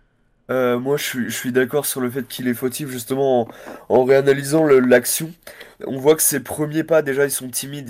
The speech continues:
il hésite au moment où Boulaya frappe. Donc déjà, il fait pas, il fait pas les bons déplacements sur le côté. En plus de ça, quand il touche la, la balle, il doit avoir la main ferme, il doit la dégager direct. Euh, il y arrive pas.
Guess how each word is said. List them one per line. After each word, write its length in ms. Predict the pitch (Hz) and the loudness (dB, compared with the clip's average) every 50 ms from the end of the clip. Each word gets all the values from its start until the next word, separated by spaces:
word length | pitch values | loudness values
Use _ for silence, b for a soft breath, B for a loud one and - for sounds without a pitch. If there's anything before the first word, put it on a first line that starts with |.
| 113 110 | -12 -12
il 160 | 127 131 131 | -10 -8 -6
hésite 500 | 135 135 131 139 156 151 - - - - b b b b b b | -6 -6 -6 -8 -10 -12 -14 -18 -20 -20 b b b b b b
au 80 | b 117 | b -8
moment 340 | 127 131 131 135 139 139 135 | -6 -4 -2 -2 -2 -2 -4
où 60 | 127 | -6
Boulaya 400 | 123 123 127 127 123 127 127 123 | -8 -4 0 2 4 4 4 2
frappe. 380 | - - - 147 147 - - - b b b b b b b b | 2 2 4 4 4 4 0 -16 b b b b b b b b
Donc 240 | 117 123 131 135 131 | -14 -12 -12 -8 -4
déjà, 240 | 131 131 127 147 | -2 0 2 2
il 60 | 147 139 | 0 0
fait 160 | - 123 113 | -2 -8 -4
pas, 280 | - 143 139 135 131 | 0 2 2 4 2
il 60 | 127 120 | 0 -2
fait 160 | - 127 113 | -4 -6 -4
pas 140 | - 143 135 | -2 -2 -2
les 100 | 139 131 | -2 -4
bons 200 | 120 131 139 135 | -10 -12 -10 -8
déplacements 440 | 143 135 - 139 135 - - 143 | -8 -6 -4 -6 -6 -6 -8 -10
sur 160 | 139 - - 135 | -10 -8 -8 -8
le 60 | 123 | -8
côté. 340 | - 135 123 123 143 143 - B B B B B B | -8 -10 -8 -8 -8 -10 -10 B B B B B B
En 100 | B - | B -12
plus 180 | - - 123 120 | -10 -12 -12 -12
de 40 | 117 | -8
ça, 160 | 117 143 135 | -6 -6 -6
quand 240 | - 127 123 117 - | -6 -6 -12 -14 -14
il 60 | 113 | -16
touche 300 | - - 120 110 - - | -16 -14 -12 -12 -8 -2
la, 340 | 127 120 117 113 113 113 110 | 2 4 4 6 4 4 4
la 140 | 117 113 110 | 2 2 2
balle, 260 | 117 135 135 135 127 | 2 2 2 2 0
il 60 | 113 | -2
doit 140 | 117 117 110 | -2 -2 0
avoir 200 | 107 107 104 107 | 0 2 0 0
la 80 | 107 | 0
main 160 | 107 110 113 110 | -2 -4 -4 -4
ferme, 260 | - 139 131 120 117 | -6 -6 -8 -8 -8
il 100 | 107 104 | -10 -8
doit 120 | 117 110 | -4 -4
la 100 | 107 104 | -2 -4
dégager 380 | 101 104 101 107 107 104 113 110 | -4 -4 -4 -4 -2 -2 -4 -6
direct. 460 | 110 113 117 117 139 - - - - B B B B B B B B B | -6 -4 -2 -2 -2 -4 -6 -12 -20 B B B B B B B B B
Euh, 540 | 101 107 107 107 107 101 104 101 95 87 - - | 0 2 4 4 2 2 0 0 -2 -4 -6 -10
il 160 | 117 123 123 | -10 -6 0
y 60 | 120 123 | 2 4
arrive 320 | 123 120 120 117 - - | 4 4 2 -2 -8 0
pas. 320 | - 147 147 156 165 - | 4 6 6 6 6 2